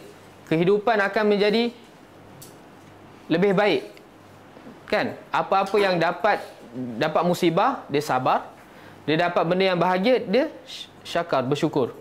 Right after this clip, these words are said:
taat. Ah, hadis dia panjang. Tapi wajuh dalalah dia, <clears throat> dekat bawah hadis tu, dia bercakap,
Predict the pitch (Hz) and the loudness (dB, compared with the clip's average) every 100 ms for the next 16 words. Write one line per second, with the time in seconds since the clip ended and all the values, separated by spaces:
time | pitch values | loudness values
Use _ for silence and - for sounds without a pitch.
0 | - - 120 135 - - - - - - | -16 -2 -2 -2 -6 -20 -20 -20 -20 -20
1 | - - - - - - 110 113 - 90 | -20 -20 -20 -20 -20 -10 -4 -4 -6 -14
2 | 87 - - 165 208 220 190 165 151 208 | -14 -4 -2 2 2 2 0 2 0 -2
3 | - - - - - - - - - - | -10 -20 -20 -20 -20 -20 -20 -20 -20 -20
4 | - - - - - - - - - - | -20 -20 -20 -20 -20 -20 -20 -20 -20 -20
5 | - - - - - - - - - - | -20 -20 -20 -20 -20 -20 -20 -20 -20 -20
6 | - - - - - - - - - - | -20 -20 -20 -20 -20 -20 -20 -20 -20 -20
7 | - 139 139 180 165 165 185 185 185 190 | -6 -4 2 4 4 4 4 4 4 4
8 | 196 190 208 262 - - - - 165 - | 4 4 2 0 -6 -6 -2 0 0 -4
9 | 101 135 143 139 165 165 170 160 - 190 | -4 -2 0 2 2 2 2 0 2 0
10 | 202 - - - 262 135 151 147 - 190 | -2 -14 -20 -20 -10 0 2 2 2 0
11 | - | 0